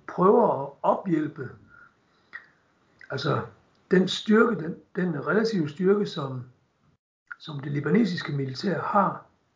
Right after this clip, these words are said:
i forhold til, øh, Hizbollahs styrker. Øh, og, og det er klart, at ideelt set, så vil det være fremragende på længere sigt,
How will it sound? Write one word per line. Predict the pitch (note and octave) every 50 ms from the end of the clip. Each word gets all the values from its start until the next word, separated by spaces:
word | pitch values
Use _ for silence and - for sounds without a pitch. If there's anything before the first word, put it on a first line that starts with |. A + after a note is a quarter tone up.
| _ _
i | E3 D3
forhold | - F3+ F3 F3+ E3+ E3 D3+ C#3+
til, | - - D3+ C3 C3+ C3 C3
øh, | C3 B2+
Hizbollahs | C#3+ D3 C#3+ - - D3+ E3+ G#3+ A3 F3 C#3 - - - _ _ _
styrker. | - - - F3+ C#3+ C3 C3 C3 C3 - - - _ _ _ _ _ - - - - - _ _ _ _ _ _ _ D3
Øh, | B2+ B2+ B2 B2 B2 B2 B2+ C#3+ F3
og, | - - C3+ - -
og | D#3 C3+
det | C#3+
er | C3+
klart, | - G3+ G3+ F#3+
at | - - - -
ideelt | G3 E3 D#3+ - G#3 A#3+ A#3 -
set, | - A3 G3+ F3 -
så | - G3 F#3+
vil | G3+ G#3+ F#3
det | F3 D3 C#3
være | C#3+ C3+ C3 C3 B2+ - _ _ _ _ _ _ _ -
fremragende | C#3+ F#3 C4 C#4+ A#3 F#3 D3+ C3+ A#2+ G#2+ A2 - _ _ _ _ _ _ _ _ _ -
på | C#3
længere | C3+ C#3 A3+ C4 A#3+ F#3+
sigt, | - F3+ D#3+ D3+ D3+